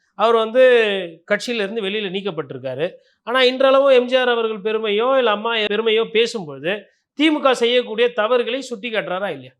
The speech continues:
எடப்பாடி பழனிசாமின்ற அந்த கருத்து வேறுபாடு, அந்த நிலைப்பாடுல அவர் எதிர்க்கிறார்.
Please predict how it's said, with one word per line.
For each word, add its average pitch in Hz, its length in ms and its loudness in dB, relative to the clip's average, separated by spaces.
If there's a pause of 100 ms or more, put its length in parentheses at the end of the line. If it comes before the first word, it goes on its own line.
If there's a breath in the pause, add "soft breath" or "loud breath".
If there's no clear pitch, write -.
(560 soft breath)
எடப்பாடி 262 320 2
பழனிசாமின்ற 247 720 2
அந்த 214 380 -2
கருத்து 226 360 0
வேறுபாடு, 156 500 -4
அந்த 202 220 -2
நிலைப்பாடுல 214 640 0
அவர் 240 100 2
எதிர்க்கிறார். 220 500 -4